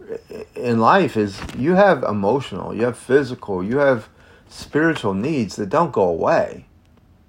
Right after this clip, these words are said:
and they have to be met. But the question is, will they be met in the flesh, or will they be met in the Spirit?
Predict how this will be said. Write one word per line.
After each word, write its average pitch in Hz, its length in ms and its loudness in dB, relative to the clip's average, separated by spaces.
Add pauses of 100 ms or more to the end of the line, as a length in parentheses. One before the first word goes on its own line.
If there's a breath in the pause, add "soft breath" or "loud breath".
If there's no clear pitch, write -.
(120)
and 110 100 -4
they 131 80 0
have 151 260 2
to - 80 -10
be 90 160 -8
met. 101 480 -6 (1300 soft breath)
But 135 80 -2
the 139 80 4
question 135 420 2
is, 104 220 -2
will 120 140 0
they 120 120 0
be 120 180 -2
met 95 540 -2 (960)
in 107 200 -2
the 123 80 -4
flesh, 104 580 -4 (420)
or 110 100 -6
will 98 120 -4
they 92 140 -2
be 90 180 -6
met 82 400 -4 (180)
in 90 120 -8
the 98 80 -6
Spirit? 160 560 2